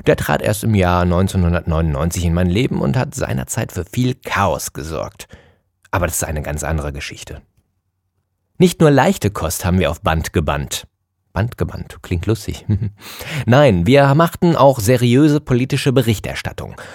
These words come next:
Zumindest unser Auslandskorrespondent Felix, der schon mit acht mehr von Politik verstand als Sabine Christiansen und Günther Jauch zusammen. Er saß mit einer Wechselsprechanlage in einem anderen Zimmer und lieferte uns aktuelle Berichte aus Moskau, Washington und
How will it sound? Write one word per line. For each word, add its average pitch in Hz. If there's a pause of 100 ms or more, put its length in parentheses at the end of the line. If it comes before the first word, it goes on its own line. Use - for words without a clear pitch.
(440)
Zumindest 170
unser 127
Auslandskorrespondent 123
Felix, 131
der 139
schon 151
mit 151
acht -
mehr 165
von 151
Politik 139
verstand 127
als 95
Sabine 104
Christiansen 123
und 101
Günther 123
Jauch 104
zusammen. 92 (420)
Er 147
saß -
mit 139
einer 80
Wechselsprechanlage 117
in 90
einem 78
anderen 76
Zimmer 208
und 143
lieferte 143
uns 113
aktuelle 104
Berichte 95
aus -
Moskau, 92
Washington 107
und 113